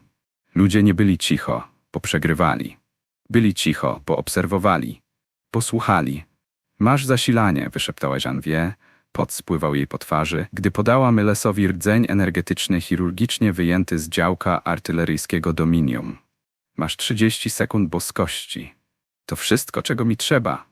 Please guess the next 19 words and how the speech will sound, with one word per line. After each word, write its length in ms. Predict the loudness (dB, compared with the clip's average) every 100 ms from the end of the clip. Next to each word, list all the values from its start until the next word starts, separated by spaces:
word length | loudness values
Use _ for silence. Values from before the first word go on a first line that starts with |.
| _
uśmiechnął 440 | -6 -2 -2 -4 -6
się, 160 | -4
zatrzyskując 600 | -4 -6 -6 -2 -2 -2
rdzeń 380 | -4 -2 0 0
w 60 | -2
kompaktowej 600 | -4 -4 -4 -4 -4 -2
railkanonie, 680 | -2 -2 -4 -4 -2 -4 -6 -14 _
złożonej 520 | -6 -2 0 2 0
z 80 | -2 -4
obcych 400 | -4 -4 -6 -6
stopów 580 | -4 -4 -2 -4 -4
i 80 | -8
czystej, 480 | -4 -4 -2 0 -2 -4 -16
starej 480 | -6 0 2 2 0
terrariańskiej 800 | 0 0 2 2 2 0 -2 -4
złośliwości. 920 | -4 -6 -6 -4 -6 -8 -10 -14 -16 _ _ _ _ _ _ -8
„Zapalmy 560 | -4 -2 2 4 4 0
ich 240 | -2 2
mit”. 460 | 4 4 -2 -16